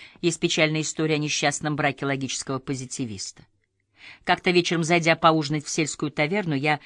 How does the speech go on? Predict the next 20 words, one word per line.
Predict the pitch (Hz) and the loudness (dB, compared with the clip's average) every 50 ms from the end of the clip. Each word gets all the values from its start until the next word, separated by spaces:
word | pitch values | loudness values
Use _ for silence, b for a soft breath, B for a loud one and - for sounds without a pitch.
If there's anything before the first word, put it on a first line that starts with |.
| B B B | B B B
с | B - | B -4
удивлением | 180 170 151 170 156 160 165 156 156 156 156 | -2 0 0 0 2 2 2 2 2 0 0
увидел | 151 147 160 147 151 147 139 | 0 0 0 0 0 0 2
на | 147 143 143 | 2 0 0
полках | - 160 151 143 - 147 - | 0 0 -2 -2 -2 -6 -4
собрание | - - 147 143 143 147 143 143 147 151 | -2 0 0 0 2 0 0 0 0 -2
книг, | 143 - - 190 220 208 - | -4 -4 -2 -2 -2 -2 -4
которое | - - 120 - 131 123 131 123 120 b b b b b b b | -6 -8 -8 -6 -4 -4 -4 -4 -6 b b b b b b b
сделало | - 127 120 117 110 110 135 151 147 143 143 147 | -8 -6 -6 -6 -6 -4 -2 0 0 0 0 -2
бы | 139 143 147 | -2 -2 -4
честь | 143 - 165 160 151 - - - - | -2 -2 -2 -2 -2 -4 -6 -8 -6
любой | 147 143 143 123 135 135 131 | -4 -4 -4 -2 -2 -4 -4
философской | - - 147 147 143 - 160 147 - - - 165 | -4 -4 -4 -4 -2 -2 -2 -2 -2 -2 -2 -2
библиотеке. | 156 160 160 160 165 180 185 180 - - 160 139 - - 135 127 B B B B B B - | -2 -2 -2 0 0 -2 -2 -2 -2 -2 -2 -2 -2 -4 -8 -8 B B B B B B 0
«Ах | 349 320 202 156 | 2 4 4 2
да», — | 135 123 135 135 135 135 135 | 2 0 2 4 4 4 2
горько | 127 117 135 135 127 - - 143 | 0 0 -4 -4 -4 -4 -4 -4
усмехнулась | 139 135 - - 143 135 - 147 143 139 139 131 - | -4 -4 -4 -4 -6 -6 -4 -4 -4 -4 -4 -4 -4
хозяйка | - 143 139 123 135 131 127 - - | -2 -2 -2 -2 -2 -4 -4 -6 -8
таверны. | 127 - 139 135 127 131 131 123 123 127 127 147 | -8 -6 -6 -4 -4 -4 -6 -6 -6 -8 -10 -10